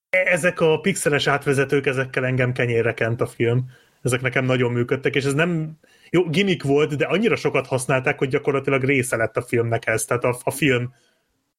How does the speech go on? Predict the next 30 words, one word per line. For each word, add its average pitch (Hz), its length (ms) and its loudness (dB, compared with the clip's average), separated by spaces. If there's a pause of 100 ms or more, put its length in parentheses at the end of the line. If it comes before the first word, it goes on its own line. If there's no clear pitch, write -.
(180)
létének, 131 600 0
vagy 135 140 -2
hogy 151 80 2
mondjam, 127 220 2
a 127 40 -4
film 127 240 0
stílusába 120 680 0
beleívódott 117 720 0
ez 113 80 -4
az 117 100 0
egész, 120 260 2
és 123 140 -2
ez 151 100 0
is 123 140 0
ilyen 123 140 0
tökre 131 220 0
feldobta. 117 720 0 (540)
Öm, 120 440 2 (880)
Taron 156 240 0
Egertont 131 460 0
én 131 80 0
nagyon 131 300 0
bírom, 127 260 2
és 117 80 0
tökre 131 280 0
örültem, 123 320 2
hogy 120 160 0
végre 120 260 0
láthatom 120 460 0
újra 120 360 2